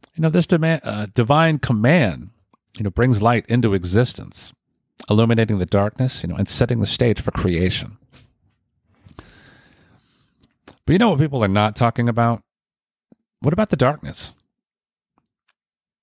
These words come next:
You know, it's important, you know, to note that darkness too has its place in this narrative.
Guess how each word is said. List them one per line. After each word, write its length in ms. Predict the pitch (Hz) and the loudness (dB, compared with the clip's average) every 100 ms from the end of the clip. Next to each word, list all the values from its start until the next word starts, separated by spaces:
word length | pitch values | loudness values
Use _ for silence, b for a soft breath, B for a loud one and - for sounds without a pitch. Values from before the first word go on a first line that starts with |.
| _ _ - | _ _ -6
You 60 | |
know, 180 | 123 170 _ _ - | -4 -6 _ _ -6
it's 120 | 139 | -2
important, 520 | 180 - 202 113 98 - _ | 0 2 2 0 -6 -8 _
you 80 | 127 | -4
know, 60 | 123 | -2
to 140 | 120 | 2
note 380 | 113 156 120 - | 4 4 2 -4
that 160 | 95 _ - | -8 _ 0
darkness 520 | 113 175 175 123 - | 2 2 2 0 -2
too 440 | - 127 98 76 - _ _ _ _ _ _ - | -2 0 0 -6 -14 _ _ _ _ _ _ -8
has 220 | - 113 | -2 0
its 140 | 101 - | -2 -2
place 280 | 127 104 | -2 0
in 80 | 98 | -2
this 180 | 90 - | -4 -2
narrative. 420 | 101 98 90 95 | -2 -2 -6 -12